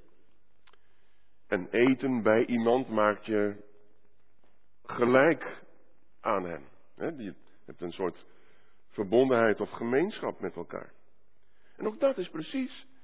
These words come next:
wat hij wil laten zien. "Ik ben niet gekomen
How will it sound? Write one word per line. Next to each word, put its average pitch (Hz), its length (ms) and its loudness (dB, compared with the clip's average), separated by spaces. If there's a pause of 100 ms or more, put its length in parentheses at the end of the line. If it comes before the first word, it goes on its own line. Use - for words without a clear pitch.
(400)
wat 208 140 -4
hij 185 360 0 (240)
wil 160 140 2
laten 143 260 4
zien. 131 380 4 (460)
"Ik 143 140 2
ben 131 120 10
niet 123 160 2
gekomen 117 540 4